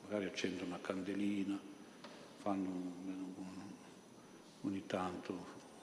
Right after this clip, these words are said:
una volta ogni tanto fanno una genuflessione, così,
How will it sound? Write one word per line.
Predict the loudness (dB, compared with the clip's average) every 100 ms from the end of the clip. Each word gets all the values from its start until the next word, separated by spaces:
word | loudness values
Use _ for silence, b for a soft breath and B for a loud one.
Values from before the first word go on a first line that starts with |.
| -6
una | -2 -2
volta | -2 -4 -6 -6 -4
ogni | -6
tanto | -4 -4 -4 -4
fanno | -2 -2 -4 B B B
una | 4 4
genuflessione, | 4 4 4 4 4 6 6 6 2 0
così, | -2 0 0